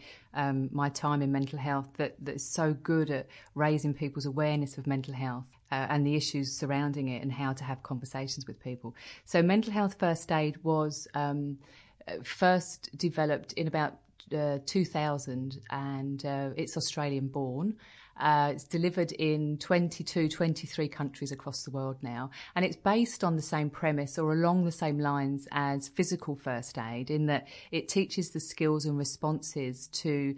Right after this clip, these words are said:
people that are, um, experiencing maybe emerging mental health problems or are even in a mental health crisis. So it's the steps that we take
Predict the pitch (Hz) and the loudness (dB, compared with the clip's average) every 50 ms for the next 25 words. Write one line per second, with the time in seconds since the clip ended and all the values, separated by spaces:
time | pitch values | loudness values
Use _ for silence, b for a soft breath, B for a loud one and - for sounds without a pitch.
0 | B B B B B B 190 185 180 - - 156 156 143 147 143 143 139 139 135 | B B B B B B 2 2 2 2 0 0 0 2 2 2 2 2 2 2
1 | 131 135 - - - 135 135 135 135 139 127 156 151 - - - 156 151 147 143 | 0 0 -2 -2 -2 -2 0 0 0 -2 -2 -2 -4 -6 -4 0 0 2 2 2
2 | 143 135 139 - - 147 143 143 139 139 135 143 139 135 139 143 143 143 143 139 | 0 0 -2 -2 -4 -2 -2 0 0 -2 -2 0 0 2 2 2 2 2 2 0
3 | - 151 139 135 135 131 135 143 131 127 135 131 131 - - 143 127 - 135 131 | -2 -2 -2 0 0 0 -2 -2 -2 -4 -4 -4 -4 -6 -8 -8 -6 -4 -2 -2
4 | 127 131 131 131 - - 135 143 139 139 139 139 139 - - 156 156 160 160 151 | -2 -2 -4 -6 -6 -4 -2 0 0 2 0 0 -2 0 2 2 4 2 2 2
5 | 156 143 143 139 139 135 135 - - 147 139 139 143 143 135 143 131 135 135 131 | 0 0 2 2 0 0 -2 -4 -6 -4 -2 -2 -2 -2 -2 -2 -2 -2 -2 -4
6 | - - - 139 135 135 131 - - - 131 139 - - B B B B B B | -6 -6 -6 -6 -6 -6 -8 -10 -10 -12 -12 -12 -16 -18 B B B B B B
7 | B B B - 175 160 156 156 143 - - - - 165 156 - - - 190 170 | B B B 2 4 4 4 4 2 2 -2 -2 -2 -2 -2 -2 0 0 0 0
8 | - - - - 156 - 151 147 - - 151 143 135 139 - - | 0 -2 -4 -4 -2 -2 -2 -4 -2 -2 -4 -4 -4 -6 -8 -10